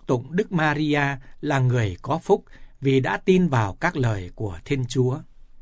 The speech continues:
Hơn ai hết, Đức Maria đã đối diện với sự vô lý của lòng tin, vì những gì Thiên Chúa hiện thực nơi mẹ vượt ngoài mọi luật lệ tự nhiên và không thể giải thích được.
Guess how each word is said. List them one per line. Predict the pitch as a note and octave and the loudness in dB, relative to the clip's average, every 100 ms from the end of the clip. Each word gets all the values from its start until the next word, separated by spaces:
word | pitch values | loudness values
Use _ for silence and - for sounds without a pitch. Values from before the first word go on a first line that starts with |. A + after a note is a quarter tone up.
| - - - - - | -20 -20 -20 -20 -2
Hơn | D#3+ E3 F3+ | 4 4 4
ai | D3+ D3 | 0 0
hết, | D3 F3+ - - - - | 0 -2 -4 -16 -10 -2
Đức | A#3 G3+ | -2 2
Maria | F3+ F3+ F3+ E3+ E3 | 2 4 4 4 2
đã | E3 D#3+ | 2 0
đối | F3 F#3+ G3 | 2 0 2
diện | D3 C3 A#2 | 0 -2 -2
với | D#3 | -2
sự | F3+ D3 B2+ | -2 -2 -2
vô | B2 D#3+ | 2 2
lý | D#3 D#3 F#3+ | 4 4 2
của | - A2 | -2 -2
lòng | G#2 G#2 F#2 E2+ | -2 -6 -8 -4
tin, | C#3+ C#3+ C#3 B2 - - - - | -2 0 -2 -6 -12 -20 -18 -2
vì | D3+ | 2
những | C#3+ G#3 F#3 | 4 2 4
gì | C3+ C3 | 4 4
Thiên | B2+ F#3+ F#3 | 4 2 4
Chúa | E3+ G3+ | 4 4
hiện | F3+ D3+ B2 | 2 0 -2
thực | B2+ G#2 C3+ | -4 -4 0
nơi | E3+ D#3 | 0 2
mẹ | B2+ A#2+ - - - | 0 -2 -8 -18 -12
vượt | B2+ C#3 C3+ | -2 -2 0
ngoài | B2+ A#2+ A2+ | 2 2 2
mọi | A2 B2+ B2+ | 0 0 0
luật | B2 A#2 | -2 -2
lệ | A#2+ B2 B2 | -4 -4 -4
tự | C3+ C3 | -4 -4
nhiên | C3 D3+ C#3+ B2+ - - - | -2 0 0 -4 -14 -16 -4
và | C3+ | -2
không | - G3 F3+ | 2 0 0
thể | C3 G2+ | -2 -2
giải | A#2 G#2 E2 | -2 -2 -2
thích | - A#3 D3+ | -2 -2 -2
được. | A2+ F#2 | -4 -4